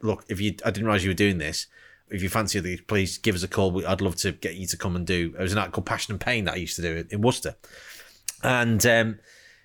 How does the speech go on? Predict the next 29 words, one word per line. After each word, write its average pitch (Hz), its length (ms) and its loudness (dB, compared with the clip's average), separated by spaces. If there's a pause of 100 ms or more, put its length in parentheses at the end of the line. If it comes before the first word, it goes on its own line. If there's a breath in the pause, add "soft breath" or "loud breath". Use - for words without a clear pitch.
(240 soft breath)
yeah, 135 380 2
so, 139 300 6 (180)
so 147 220 6
I, 147 200 4
I, 135 260 0 (140)
I 127 100 2
met, 175 220 0
so - 320 4
I 127 100 6
met 180 280 0
him, 165 240 -2 (340)
Needless 113 220 4
to 117 100 6
say, 104 40 6
the 98 120 2
phone 110 240 2
never 95 200 4
rang. 80 280 0 (260 loud breath)
And 120 160 2
then 131 160 2 (180)
later 165 360 4
on 135 80 4
in 127 60 6
the 123 60 6
evening, 104 300 4
I 117 160 4
was 117 220 0
dancing 135 520 2
with 98 280 2